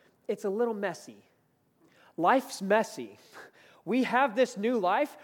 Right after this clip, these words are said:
but sti-, sin is still there. Brokenness is still there, but God is still moving. And that's what we're gonna keep exploring over the next couple weeks, to see how God continues to be merciful when he gives us new life. It doesn't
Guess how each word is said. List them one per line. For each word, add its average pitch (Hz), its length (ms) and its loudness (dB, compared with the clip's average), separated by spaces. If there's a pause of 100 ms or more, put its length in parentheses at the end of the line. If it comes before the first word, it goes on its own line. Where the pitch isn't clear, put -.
(380)
but 277 140 10
sti-, 302 420 0
sin 330 320 0
is 277 120 0
still 294 300 8
there. 226 300 6
Brokenness 285 680 4
is 233 100 -4
still 269 280 8
there, 285 180 8
but 233 200 0
God 254 260 -4
is 240 100 -8
still 269 360 2
moving. 220 600 0 (240)
And 202 160 -2
that's 269 220 -2
what 269 100 0
we're 240 120 4
gonna 220 180 4
keep 226 260 -2
exploring 208 460 0
over 175 100 0
the 175 80 -4
next 180 320 -4
couple 175 320 -4
weeks, 135 460 -8 (920)
to 220 100 -4
see 240 160 -6
how 220 220 -4
God 233 420 0
continues 208 920 -4 (260)
to 202 80 -6
be 202 140 -2
merciful 180 880 0 (280)
when 175 460 2
he 208 160 -6
gives 185 260 0
us - 160 -8
new 180 200 -2
life. 139 300 -2
It 147 100 -10
doesn't 202 320 -2